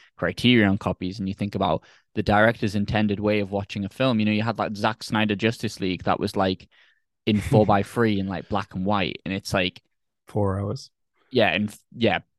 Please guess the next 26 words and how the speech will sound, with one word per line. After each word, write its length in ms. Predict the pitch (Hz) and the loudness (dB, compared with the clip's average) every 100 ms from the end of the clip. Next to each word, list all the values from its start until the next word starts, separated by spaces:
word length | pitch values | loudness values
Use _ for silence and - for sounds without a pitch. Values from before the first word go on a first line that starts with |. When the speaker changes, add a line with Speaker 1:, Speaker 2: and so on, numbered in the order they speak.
| _ - | _ 2
Speaker 1:
four 240 | 110 92 | 4 4
hours. 480 | 98 67 69 - - _ | 2 0 -6 -10 -18 _
And 120 | 123 | 2
it's 260 | 117 117 135 143 | 4 2 -2 -6
Speaker 2:
<laughs> 140 | 156 110 | -10 -4
Speaker 1:
this 220 | 123 - | -4 0
thing 200 | 131 120 | 2 2
of, 200 | 107 - _ | 2 -2 _
like, 360 | 110 107 104 - _ _ _ _ _ _ _ 82 | 0 0 0 -6 _ _ _ _ _ _ _ -12
sometimes, 920 | - 127 117 117 110 107 101 - - - | -2 0 2 0 0 -2 -4 -8 -14 -4
um, 720 | 104 104 101 98 98 101 127 - _ - | 0 0 0 -4 -6 -8 -14 -20 _ 0
anime 500 | 113 107 107 104 101 | 4 4 4 2 0
will 120 | 101 | -4
be 120 | 101 | -6
censored 600 | - 131 139 156 160 180 - _ | 0 0 2 0 0 -2 -12 _
in 300 | 135 135 135 | 2 2 2
the 60 | 135 | 2
West 500 | 143 160 - - - _ | 0 -2 -10 -18 -20 _
due 260 | 117 98 98 | -4 -2 0
to, 60 | |
like, 160 | 92 - | -2 -4
the 80 | 101 | -10
certain 320 | - 101 - | -6 -6 -6
sections 640 | - 135 - 135 131 127 | -4 -4 -4 -2 -2 0
or 280 | 98 92 95 | 0 0 -2
certain 540 | - 107 78 90 95 | -4 -6 -4 -8 -10